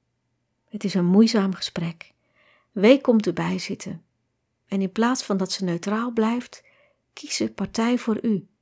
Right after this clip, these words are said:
"Wat gebeurt hier nou?" En de twee dames tegenover mij laten mij een kant zien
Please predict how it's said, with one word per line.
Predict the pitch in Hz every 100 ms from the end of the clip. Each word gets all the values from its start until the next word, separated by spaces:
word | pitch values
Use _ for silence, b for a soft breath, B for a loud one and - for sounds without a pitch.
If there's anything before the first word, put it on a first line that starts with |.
| _ _ _ _ _ _ _ _ _ -
"Wat | 190
gebeurt | - 180 185 180
hier | 233 285
nou?" | 277 262 311 _ _ _ _ _ _ _ _ _ _ _ _ _ _ _ _ _ _ _
En | 220
de | 214
twee | - 226 220 180
dames | 185 233 277 269
tegenover | - 214 202 196 220 254 240
mij | 226 247
laten | 233 220 226
mij | 214 196
een | 196
kant | 196 254 269
zien | - 269 285